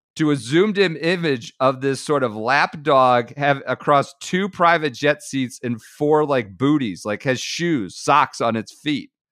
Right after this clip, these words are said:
It's like this, it, it's, like, quite a jump from, you know, this rundown neighborhood to a, a, a,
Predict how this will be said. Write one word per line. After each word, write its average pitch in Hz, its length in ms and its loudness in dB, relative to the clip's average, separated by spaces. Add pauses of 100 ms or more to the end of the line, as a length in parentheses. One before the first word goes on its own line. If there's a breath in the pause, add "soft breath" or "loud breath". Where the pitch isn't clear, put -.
(380)
It's 135 180 -2
like 165 160 4
this, 160 280 -2 (200)
it, 170 120 2
it's, 156 200 -2
like, 147 240 0 (120)
quite 208 380 2
a 190 60 6
jump 160 500 2
from, 131 340 -2 (220)
you 143 100 0
know, 143 140 6
this 131 260 0
rundown 147 520 4
neighborhood 127 680 2 (420)
to 135 260 0
a, 120 60 0 (140)
a, 120 180 -2 (100)
a, 113 140 -2